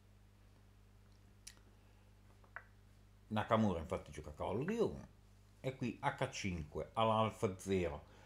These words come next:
All'alfa zero Niman, incredibile, H cinque, tutta preparazione qua.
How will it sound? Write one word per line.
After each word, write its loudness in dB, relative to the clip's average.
All'alfa 12
zero 12
Niman, 10
incredibile, 8
H 2
cinque, 2
tutta 2
preparazione 0
qua. -10